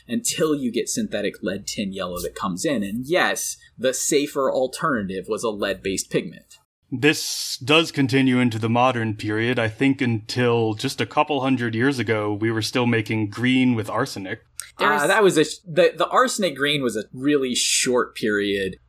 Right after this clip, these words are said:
Speaker 2: Really?
Speaker 1: in the Victorian era. So it, it was created in the Victorian era,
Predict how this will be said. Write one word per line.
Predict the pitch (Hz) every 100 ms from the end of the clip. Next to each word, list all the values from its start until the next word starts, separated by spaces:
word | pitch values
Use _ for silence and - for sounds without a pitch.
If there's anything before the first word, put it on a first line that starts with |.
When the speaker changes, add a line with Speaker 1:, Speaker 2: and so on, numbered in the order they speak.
| _ _ _ -
Speaker 2:
Really? | 120 185 127 123
Speaker 1:
in | 113 110 -
the | 127
Victorian | 120 - - 135 120 113 107
era. | 98 98 92 98
So | - 117
it, | 127 120 -
it | 131
was | 127
created | - 147 135 151 185 170
in | - 147
the | 135
Victorian | 123 - 117 107 107 107
era, | 98 95 95